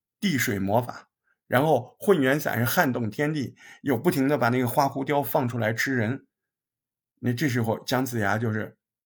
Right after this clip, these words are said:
发了一个依山倒海术，把北海这样一片海水啊，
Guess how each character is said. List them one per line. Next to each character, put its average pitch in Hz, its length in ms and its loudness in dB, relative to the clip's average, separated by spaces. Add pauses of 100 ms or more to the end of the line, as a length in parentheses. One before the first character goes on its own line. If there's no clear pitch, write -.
发 127 220 0
了 123 120 -2
一 104 160 -4
个 98 260 -6 (360)
依 175 240 -2
山 143 360 0
倒 120 200 -2
海 - 200 -8
术， - 320 -10 (560)
把 - 220 -4 (420)
北 160 260 4
海 120 320 -6 (120)
这 151 100 -2
样 131 120 0
一 123 100 -2
片 123 200 -2
海 131 300 2
水 110 340 -4 (340)
啊， - 340 -14